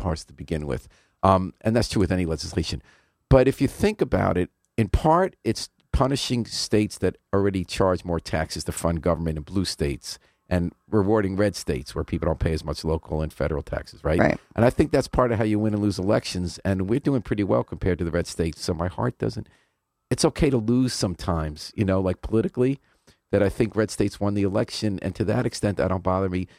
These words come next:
Speaker 1: until, except I was bothered until that ten thousand dollar deduction.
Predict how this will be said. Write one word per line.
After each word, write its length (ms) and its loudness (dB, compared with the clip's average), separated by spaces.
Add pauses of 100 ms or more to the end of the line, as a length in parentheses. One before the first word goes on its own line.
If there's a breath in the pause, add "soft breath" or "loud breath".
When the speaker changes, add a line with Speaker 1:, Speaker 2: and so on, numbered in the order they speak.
(140)
Speaker 1:
until, 480 2 (220)
except 520 2
I 60 0
was 160 0
bothered 380 0
until 240 -4
that 180 0
ten 160 -2
thousand 320 -2
dollar 480 0 (120)
deduction. 580 -4